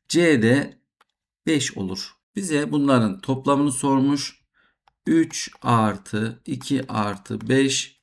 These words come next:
Buradan da cevabımız on olarak çıkar. Altıncı soru.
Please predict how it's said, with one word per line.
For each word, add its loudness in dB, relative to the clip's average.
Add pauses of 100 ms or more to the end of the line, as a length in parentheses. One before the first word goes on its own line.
(100)
Buradan 0
da -4
cevabımız 2 (320)
on 2
olarak 2
çıkar. -8 (380)
Altıncı 2
soru. -4